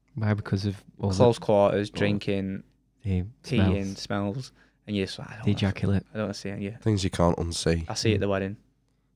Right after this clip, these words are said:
Speaker 1: Mm.
Speaker 2: I see it at the wedding.
Speaker 1: Once you've had a shower.
Speaker 2: Yeah, just fuck off. <laughs> Sick of the sight of you. So, yeah, no, I look forward to them more. Little nights out in between, and then,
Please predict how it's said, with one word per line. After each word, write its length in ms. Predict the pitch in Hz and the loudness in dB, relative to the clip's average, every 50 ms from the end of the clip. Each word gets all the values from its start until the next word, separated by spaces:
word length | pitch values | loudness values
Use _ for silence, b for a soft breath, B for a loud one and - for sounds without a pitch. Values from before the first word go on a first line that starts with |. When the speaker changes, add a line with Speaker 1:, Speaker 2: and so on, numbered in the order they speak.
| _ _ - | _ _ -6
Speaker 1:
Mm. 300 | 107 101 98 98 95 95 104 - _ | -4 -2 -2 -2 -2 -4 -6 -10 _
Speaker 2:
I 40 | 110 | -18
see 140 | - - 95 | -10 -6 -6
it 40 | 98 | -6
at 40 | 113 | -4
the 60 | 87 | -4
wedding. 200 | 85 92 - 120 | -6 -6 -6 -4
Speaker 1:
Once 160 | 101 98 98 | -4 -4 -4
you've 100 | - - | -4 -4
had 120 | 101 98 92 | -4 -4 -2
a 40 | 92 | -4
shower. 400 | - - 92 95 98 92 95 - - _ _ _ | -4 -6 -4 -2 -2 -4 -4 -6 -10 _ _ _
Speaker 2:
Yeah, 220 | - 101 95 92 95 - | -8 -6 -6 -6 -8 -8
just 200 | - - - - | -12 -16 -16 -16
fuck 240 | - - - - _ _ _ _ _ _ _ _ _ _ - | -20 -20 -20 -20 _ _ _ _ _ _ _ _ _ _ -6
off. 80 | - | -2
<laughs> 0 | |
Sick 600 | - - - - - - - - - 98 - - | 0 0 0 0 -4 -4 -6 -6 -6 -8 -8 -10
of 80 | - - | -12 -12
the 40 | - | -12
sight 300 | - - - 104 113 - | -10 -8 -8 -6 -8 -8
of 60 | - | -10
you. 60 | 135 - b b b b b b b b b b _ | -12 -16 b b b b b b b b b b _
So, 380 | - - 110 104 104 104 104 101 | -2 2 4 4 4 4 2 0
yeah, 240 | - 127 123 113 117 | 2 2 4 4 4
no, 140 | 131 131 127 | 4 4 4
I 20 | |
look 160 | 135 143 - | 4 4 2
forward 240 | - 117 104 104 104 | 2 2 2 2 2
to 80 | - 92 | 0 -4
them 140 | 95 98 98 | -4 -4 -2
more. 200 | 95 95 98 98 | -2 -2 -2 0
Little 180 | 113 139 120 123 | 0 0 0 2
nights 240 | 117 110 104 - 110 | 0 0 0 0 0
out 140 | 101 98 98 | 0 0 0
in 40 | |
between, 480 | 98 98 - - 95 92 90 95 98 92 - | -4 -6 -4 -2 -2 -2 -2 -4 -6 -8 -8
and 120 | 90 95 | -8 -8
then, 300 | 95 95 95 95 95 98 | -6 -6 -6 -6 -8 -10